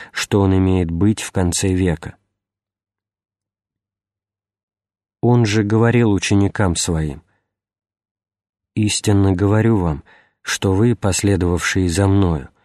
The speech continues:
в паке бытии, когда сядет Сын Человеческий на престоле славы Своей,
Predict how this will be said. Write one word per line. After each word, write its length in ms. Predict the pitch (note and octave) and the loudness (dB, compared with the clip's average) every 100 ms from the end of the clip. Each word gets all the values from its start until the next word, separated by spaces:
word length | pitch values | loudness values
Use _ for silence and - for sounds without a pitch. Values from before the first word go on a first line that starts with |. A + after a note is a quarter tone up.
| _ _ _ _ | _ _ _ _
в 140 | - - | -14 -4
паке 300 | G#2 - G2+ | -2 -2 -2
бытии, 540 | G2+ G2 A#2 A2+ F#2+ | 0 0 0 0 0
когда 500 | E2+ F#2 E2+ G2 F#2 - | -2 -4 -2 -2 -2 -6
сядет 520 | - - G#2 F#2 E2+ | -6 -2 -2 -2 -4
Сын 320 | - A2 G#2+ | -4 0 0
Человеческий 920 | - G#2 G2+ G2 G2+ G2+ - - F2 - - - | 0 -2 0 0 0 -2 -6 -4 -6 -8 -8 0
на 140 | G#2 | 0
престоле 560 | - F#2+ - G#2 F#2+ F#2 | 2 -2 0 0 0 0
славы 400 | A#2 A2 F2 E2+ | 0 0 0 -2
Своей, 520 | F2+ F2+ E2 C#2+ | -2 -2 -2 -6